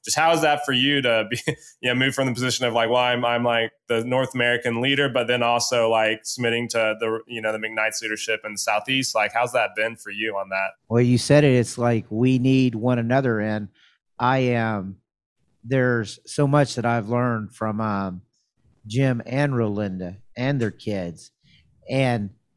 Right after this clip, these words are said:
Speaker 2: to me, it all starts, um, at micro. So, um,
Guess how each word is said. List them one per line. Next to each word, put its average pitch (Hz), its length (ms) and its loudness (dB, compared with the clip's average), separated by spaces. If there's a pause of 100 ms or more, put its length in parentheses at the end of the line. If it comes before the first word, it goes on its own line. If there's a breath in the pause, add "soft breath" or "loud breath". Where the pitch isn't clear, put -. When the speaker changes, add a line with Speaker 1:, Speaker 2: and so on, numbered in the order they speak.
(480)
Speaker 2:
to 127 100 -4
me, 160 280 6
it 127 100 4
all 123 260 4
starts, - 720 -2 (260)
um, 101 460 -4 (120)
at 110 160 -4
micro. 113 680 -2
So, 113 520 -2 (600)
um, 104 480 -4